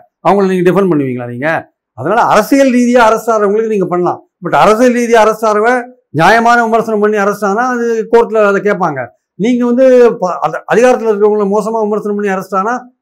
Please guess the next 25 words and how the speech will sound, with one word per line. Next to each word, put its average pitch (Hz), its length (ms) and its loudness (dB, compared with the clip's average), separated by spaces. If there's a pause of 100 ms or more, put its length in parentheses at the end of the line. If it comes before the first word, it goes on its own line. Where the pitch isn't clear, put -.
(120)
அதுக்குரிய 240 360 2
தண்டனை. 208 280 0
இப்ப 165 140 0
எஸ் 127 100 -2
சி 214 220 0
சேகர் 202 120 2
கேஸ்ல 147 540 -2 (300)
மன்னிப்பு 220 340 0
கேட்டும் 226 480 0
கோர்ட் 226 240 0
வந்து 214 320 2
அந்த 190 200 0
விஷயத்தை 190 340 -2
விட 214 200 0
மாட்டேன்றானே, 160 460 -6 (260)
வ-, 175 220 0
வ-, 180 180 -2
விசாரணை 214 380 -2
கண்டினியூ 208 300 0
பண்ணி 190 200 -2
தானே 180 200 -2
இருக்கான். 160 320 0 (500)
அதனாலதான் 233 420 2
சொல்றேன், 202 260 2
இவரு 190 420 4